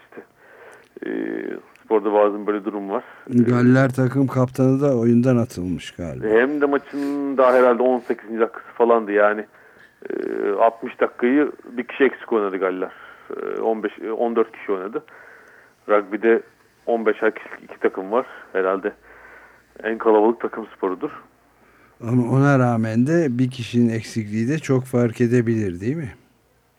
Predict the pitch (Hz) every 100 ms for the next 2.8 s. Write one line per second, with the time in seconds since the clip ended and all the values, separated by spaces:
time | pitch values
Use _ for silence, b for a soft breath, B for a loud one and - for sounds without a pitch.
0 | _ _ _ 143 156 156 147 135 151 147
1 | 196 196 165 165 143 127 120 110 135 -
2 | - 123 127 131 - 143 160